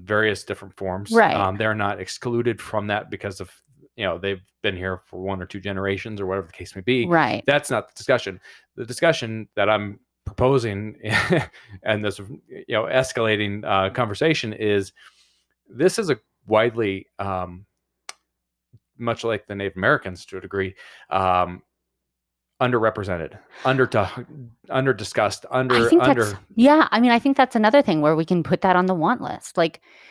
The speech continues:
Speaker 2: I want individuals in this country who are underrepresented, disenfranchised, um, under discussed, uh, uh, a-, and they're not even brought to the table to have a discussion.
Speaker 1: No.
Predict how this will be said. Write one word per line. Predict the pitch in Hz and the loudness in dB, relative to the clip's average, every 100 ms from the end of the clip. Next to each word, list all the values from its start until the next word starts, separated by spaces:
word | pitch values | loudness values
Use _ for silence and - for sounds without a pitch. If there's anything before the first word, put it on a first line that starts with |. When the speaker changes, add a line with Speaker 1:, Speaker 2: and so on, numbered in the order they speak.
| - - | -10 2
Speaker 2:
I | 214 277 | 4 6
want | 254 202 180 196 | 6 4 4 2
individuals | 190 175 160 170 165 | 0 0 0 -2 -4
in | 156 | -4
this | 156 | -6
country | - 156 175 180 | -6 -6 -4 -4
who | 170 160 | -2 2
are | 156 | 2
underrepresented, | 165 165 190 185 165 156 147 143 147 147 | 2 0 0 0 0 -2 -2 -2 -4 -2
disenfranchised, | 170 180 196 156 139 151 135 139 - - - - | -2 -2 -4 -2 -4 -4 -4 -4 -6 -16 -20 -2
um, | 165 147 143 143 - | 2 4 2 -2 2
under | 185 214 202 | 4 6 4
discussed, | 165 - - 139 139 - - | 2 -4 2 2 2 -4 -8
uh, | - | 0
uh, | 202 - _ - | 2 0 _ 0
a-, | - | 2
and | 214 202 | 2 4
they're | 208 | 4
not | 233 226 | 6 4
even | 180 | 2
brought | 175 160 | 2 2
to | 156 | 0
the | |
table | 160 165 151 | -2 -2 -2
to | - 202 185 | -4 -2 -2
have | - 185 262 175 | 0 2 2 0
a | |
discussion. | 143 147 - 143 | -6 -6 -4 -4
Speaker 1:
No. | 139 | -2